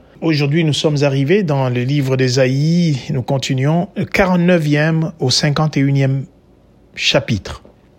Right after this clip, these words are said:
Le serviteur idéal de l'Éternel fut choisi avant sa naissance. Il a reçu le titre d'Is-, d'Israël. En tant que représentant idéal de la, de la nation, il va restaurer la relation entre Israël et Dieu.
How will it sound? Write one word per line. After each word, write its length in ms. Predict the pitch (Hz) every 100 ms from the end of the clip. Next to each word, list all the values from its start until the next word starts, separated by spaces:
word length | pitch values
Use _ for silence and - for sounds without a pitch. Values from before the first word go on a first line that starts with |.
| _ _ - - - -
Le 80 | 139
serviteur 540 | - 147 147 139 160
idéal 340 | 147 139 156 180
de 80 | 139
l'Éternel 640 | 131 123 131 139 180 147
fut 180 | 120 143
choisi 680 | - 156 131 120 156 165 156 - - - - -
avant 300 | 156 151 151
sa 160 | 123
naissance. 680 | 117 107 113 98 95 - - _ _ - _ -
Il 140 | 139
a 80 | 131
reçu 320 | 139 - 165
le 100 | 135
titre 300 | - 151 -
d'Is-, 240 | 147 139 -
d'Israël. 800 | 135 147 - 170 151 135 101 - - _ _ _ _ - - -
En 140 | 123
tant 180 | 117 151
que 120 | 151
représentant 500 | 139 139 147 143 180
idéal 440 | 170 143 151 156
de 100 | 143
la, 240 | 139 131 135
de 140 | 139
la 160 | 135 127
nation, 480 | 131 127 - 214 214
il 120 | 139
va 120 | 135
restaurer 480 | 131 131 - 143 139
la 100 | 127
relation 420 | 123 123 120 151
entre 220 | 131 - 139
Israël 480 | 131 131 123 127 -
et 80 | 117
Dieu. 340 | 101 110 101